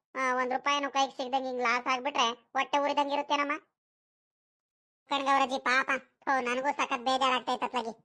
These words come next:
ಯಾರ್ ಕಾರಣವನು ಏನ್ ಆತ್ಲಾಗಿ? ಅವನ್ಗೂ ಜ್ಞಾನ ಬೇಡವಾ ಒಂದ್ ರೀಟು? ನೋಡ್ಕೊಂಡು ಹಿಂದು ಮುಂದೆ ನೋಡ್ಕೊಂಡು ನ್ಯಾವ ಗಾಡಿ ಓಡಿಸ್ಕೊಂಡು ಬರ್ಬೇಕಂತ. ಅಯ್ಯ, ಅಯ್ಯ, ಅಯ್ಯ. ಸ್ಟೇರಿಂಗ್ ಒಂದ್ ಕೈಲಿ ಸಿಕ್ಬಿಟ್ರೆ ಆಯ್ತಮ್ಮ. ಏರೋಪ್ಲೇನ್, ಏರೋಪ್ಲೇನ್ ಓಡಿಸ್ಕೊಂಡು ಹೋಗಂಗ್ ಹೋಗ್ತಾರೆ. ಏ ಅಮ್ಮಣಿ, ನೇತ್ರಮ್ಮ,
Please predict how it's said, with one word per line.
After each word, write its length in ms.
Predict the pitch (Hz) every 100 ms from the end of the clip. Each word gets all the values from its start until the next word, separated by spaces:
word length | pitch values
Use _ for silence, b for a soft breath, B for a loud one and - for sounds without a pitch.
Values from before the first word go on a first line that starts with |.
| _ _ _ _ _ _ _ _ _ _ _ _ -
ಯಾರ್ 260 | 277 349
ಕಾರಣವನು 480 | 349 339 320 320 311
ಏನ್ 280 | 294 302 302
ಆತ್ಲಾಗಿ? 280 | 285 277 233
ಅವನ್ಗೂ 520 | - - 285 339 339
ಜ್ಞಾನ 220 | 302 285 330
ಬೇಡವಾ 300 | 339 330 320
ಒಂದ್ 120 | 302
ರೀಟು? 220 | 269 269 285 - _
ನೋಡ್ಕೊಂಡು 460 | 277 339 349 339 330
ಹಿಂದು 380 | 330 311 349 330
ಮುಂದೆ 220 | 330 320
ನೋಡ್ಕೊಂಡು 460 | 294 330 320 311 330
ನ್ಯಾವ 280 | 294 285 311
ಗಾಡಿ 240 | 311 311
ಓಡಿಸ್ಕೊಂಡು 400 | 302 302 - 320
ಬರ್ಬೇಕಂತ. 460 | 311 320 339 349 302 220 - _ -
ಅಯ್ಯ, 160 | 262 254
ಅಯ್ಯ, 280 | 247 233 233
ಅಯ್ಯ. 260 | 226 214
ಸ್ಟೇರಿಂಗ್ 680 | - _ _ 277 302 349 349
ಒಂದ್ 100 | 330
ಕೈಲಿ 240 | 311 311 330
ಸಿಕ್ಬಿಟ್ರೆ 500 | 330 311 349 320 302
ಆಯ್ತಮ್ಮ. 280 | 311 330 302 - - 269
ಏರೋಪ್ಲೇನ್, 340 | 311 339 349 285
ಏರೋಪ್ಲೇನ್ 440 | 311 320 349 339
ಓಡಿಸ್ಕೊಂಡು 360 | 330 - 339 339
ಹೋಗಂಗ್ 280 | 320 330
ಹೋಗ್ತಾರೆ. 300 | 311 302 320 254 _ _ _ _ _ _ _ _ _ _ _ _ -
ಏ 160 | 226 233
ಅಮ್ಮಣಿ, 520 | 226 269 247 _ 208
ನೇತ್ರಮ್ಮ, 260 | 233 277